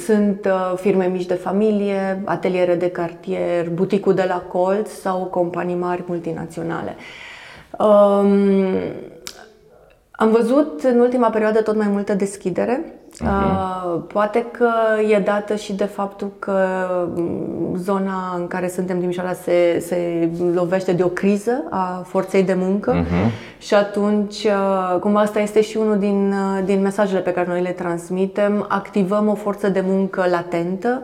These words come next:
Speaker 1: um, și creștem, practic, uh, nu știu, cantitatea de oameni angajabili, disponibili pentru, pentru a
Speaker 2: Mhm.
Speaker 1: lucra din, uh,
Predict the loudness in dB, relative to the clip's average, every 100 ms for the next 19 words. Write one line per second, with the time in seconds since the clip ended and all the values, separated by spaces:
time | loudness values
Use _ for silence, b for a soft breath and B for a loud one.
0 | B B B B B 0 2 4 2 0
1 | -2 -2 0 -2 -2 -8 -8 -2 2 4
2 | 2 0 -2 0 0 0 -2 -2 -4 -4
3 | -2 -4 -2 0 0 0 -2 -2 -2 0
4 | 0 2 0 0 2 4 2 2 0 0
5 | 0 0 0 0 0 0 0 -2 -6 -2
6 | 0 2 2 0 -2 -4 -2 -2 -2 -2
7 | 0 2 2 2 0 -4 -2 -2 -2 -4
8 | -4 -6